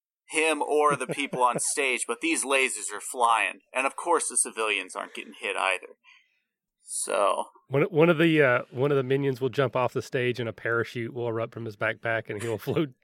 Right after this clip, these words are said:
Speaker 3: <laughs> safely down to the floor two feet below.
Speaker 2: That, that definitely feels like five details to me.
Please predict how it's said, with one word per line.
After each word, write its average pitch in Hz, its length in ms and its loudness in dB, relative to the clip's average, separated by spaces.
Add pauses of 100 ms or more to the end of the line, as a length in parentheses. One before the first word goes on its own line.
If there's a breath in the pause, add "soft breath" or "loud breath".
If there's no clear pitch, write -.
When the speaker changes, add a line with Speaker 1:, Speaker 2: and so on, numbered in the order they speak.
Speaker 3:
<laughs> - 200 -20
safely 139 400 4
down 113 220 4
to 131 60 -4
the 113 140 2
floor 123 360 0
two 123 180 0
feet - 240 -2
below. 120 320 2 (1600 loud breath)
Speaker 2:
That, - 120 -6 (160)
that 151 160 -4
definitely 170 360 -6
feels 160 220 -6
like 151 140 -8
five 165 220 0
details 180 400 -4
to 190 80 -10
me. 240 260 -12